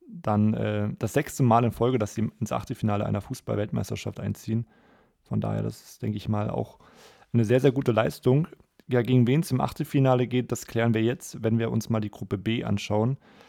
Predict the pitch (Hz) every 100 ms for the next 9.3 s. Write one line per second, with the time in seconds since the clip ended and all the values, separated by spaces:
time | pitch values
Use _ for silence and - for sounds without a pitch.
0 | - _ _ 117 120 113 104 110 127 104
1 | 113 113 113 113 147 160 147 143 143 -
2 | - - 101 117 139 139 131 - - 131
3 | 139 131 127 123 113 - - 107 123 120
4 | 123 156 - _ _ - 120 117 - 113
5 | 127 - 120 113 - 123 123 110 120 110
6 | - 107 117 131 117 120 120 117 120 110
7 | - - - - - 104 - 117 120 113
8 | 110 - 110 117 113 - 101 - 107 113
9 | 107 107 107